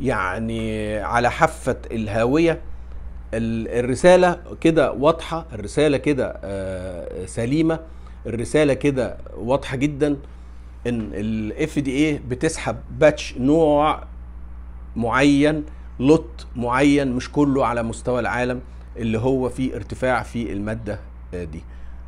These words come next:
ال-، ال-، الجلوكوفاج كمادة علمية مش هو سبب، دي، دي حاجة بتضاف في الصناعات وموجودة في أكلنا وشربنا والمية وكل حاجة وفي بعض الأدوية،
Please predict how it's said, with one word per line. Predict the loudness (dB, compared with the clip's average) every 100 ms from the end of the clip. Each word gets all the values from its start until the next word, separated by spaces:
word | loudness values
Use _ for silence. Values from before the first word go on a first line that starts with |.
| -10
ال-، | -6 -4 -2 -2 -2 -4 -4 -2 -2 -4
ال-، | -6
الجلوكوفاج | -4 0 0 8 8 8
كمادة | 6 8 8 6 4
علمية | 4 2 2 2 2 -2 -8
مش | -6 2
هو | 4 4 2
سبب، | 4 4 4 -2 -4
دي، | -2
دي | 0 2
حاجة | 4 4 4
بتضاف | 0 -2 2 2
في | 0
الصناعات | -6 -2 0 2 0 -2 -14 -14 -14 -8
وموجودة | -4 -2 0 2 2
في | -2
أكلنا | -4 0 0
وشربنا | -2 -2 0 2 2
والمية | 0 2 4 4
وكل | 2 0 0
حاجة | 0 2 0
وفي | 2
بعض | 2 2 2
الأدوية، | -4 -2 0 0